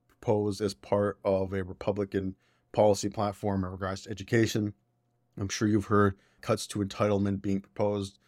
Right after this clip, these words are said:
and these are things which are founded in the Chicago School of Economics.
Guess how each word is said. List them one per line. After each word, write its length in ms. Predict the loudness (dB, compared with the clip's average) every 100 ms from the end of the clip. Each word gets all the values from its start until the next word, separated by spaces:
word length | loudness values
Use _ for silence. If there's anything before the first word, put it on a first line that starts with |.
| _ _ _
and 420 | -4 -2 -4 -2
these 260 | 2 4 4
are 140 | 4
things 380 | 2 0 0 -2
which 340 | -2 -2 -4 -6
are 440 | 0 2 2 0 -4 _ _
founded 640 | -20 0 4 4 4 -2 -2
in 400 | 0 2 2 2
the 80 |
Chicago 480 | -2 -6 -4 -4 -4
School 340 | -6 -2 0 0
of 100 | -2
Economics. 640 | -6 -6 -4 -4 -6 -12